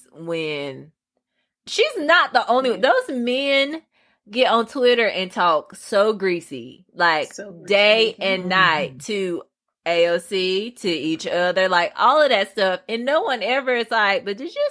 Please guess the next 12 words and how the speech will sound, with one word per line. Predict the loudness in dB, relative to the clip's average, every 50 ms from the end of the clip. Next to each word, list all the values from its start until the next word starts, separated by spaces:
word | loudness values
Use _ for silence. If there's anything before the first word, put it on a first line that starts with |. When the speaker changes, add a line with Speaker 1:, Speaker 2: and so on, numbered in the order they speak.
| -4 -4
Speaker 1:
see, | -2 0 2 2 2 2 2 0 -4 _ _ _ _ _ _ _ _ _ _ _ _ -16 -16 -16 _ -20 -6
did | -4 -2 -2 0
you | -2 -4 0 0
see | 0 2 2
how | 2 2 2 2
he | 2 -2 -2 -2
tweeted?" | -2 -2 0 0 0 0 0 -2 -6 _ _ _ -10
Nobody | -4 0 2 2 4 4 2 2 0 -2
says | -2 0 0 0 0 0
that. | 0 0 0 -2 -4 -8 -18 _ _ _ _ _ -8
Donald | -2 2 2 2 2 0 -2 -6 -8 -10
Trump | -10 -6 -4 -2 0 2 2 2 0 -2